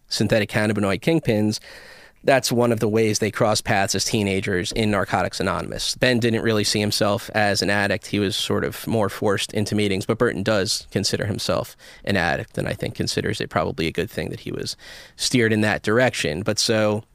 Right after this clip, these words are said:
Burton and Ben stayed close over the years, and Ben wound up working at the Psychedelic Shack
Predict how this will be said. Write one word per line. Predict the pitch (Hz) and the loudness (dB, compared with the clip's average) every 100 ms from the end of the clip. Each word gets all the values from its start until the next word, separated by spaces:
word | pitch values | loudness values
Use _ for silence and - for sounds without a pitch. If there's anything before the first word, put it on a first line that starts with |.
| _ _ _ _ _ - - | _ _ _ _ _ -10 -2
Burton | 139 | 2
and | 143 | 4
Ben | 123 120 | 4 2
stayed | - 113 107 | 2 0 0
close | - 120 117 - | 2 2 2 0
over | 123 107 | 0 0
the | 104 | 2
years, | 135 151 143 113 | 4 4 4 2
and | 107 | 2
Ben | 117 123 | 2 2
wound | 110 107 | 2 0
up | 98 104 | -2 0
working | 127 - 87 | 2 2 -2
at | 90 - | -2 -4
the | - | -2
Psychedelic | 95 101 98 87 - | -2 -2 -2 -2 -2
Shack | - 90 82 - | 0 0 0 -2